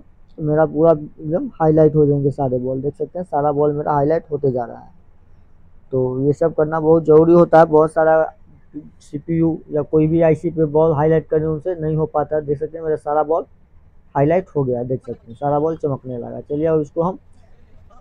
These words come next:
पेस्ट कर लेते हैं। अब इसको हम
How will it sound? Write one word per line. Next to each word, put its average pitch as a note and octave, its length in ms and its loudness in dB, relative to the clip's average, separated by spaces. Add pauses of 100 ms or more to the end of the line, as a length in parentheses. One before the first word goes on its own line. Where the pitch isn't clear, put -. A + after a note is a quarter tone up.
(640)
पेस्ट E3 380 0
कर D3 120 -2
लेते C3 320 -4
हैं। C3 260 -10 (460)
अब D3+ 120 -2
इसको D3 220 -4
हम F#3+ 220 -4